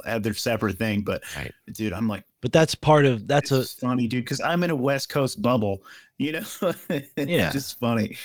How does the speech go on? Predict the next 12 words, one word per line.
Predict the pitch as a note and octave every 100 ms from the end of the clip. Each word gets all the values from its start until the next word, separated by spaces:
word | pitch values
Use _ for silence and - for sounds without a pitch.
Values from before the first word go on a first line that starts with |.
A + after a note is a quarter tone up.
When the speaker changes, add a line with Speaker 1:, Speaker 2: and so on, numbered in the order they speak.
| - - - - -
Speaker 2:
That's | E3+ -
a |
part | D#3+ F3 E3+
of | D3
history, | F#3+ - - A2
you | F#2+ G2+
know, | A2 B2
like, | A#2+ G#2+
this, | A#2+ -
this | - D3 A#2+
Speaker 1:
Yeah. | D#3
Speaker 2:
is, | C#3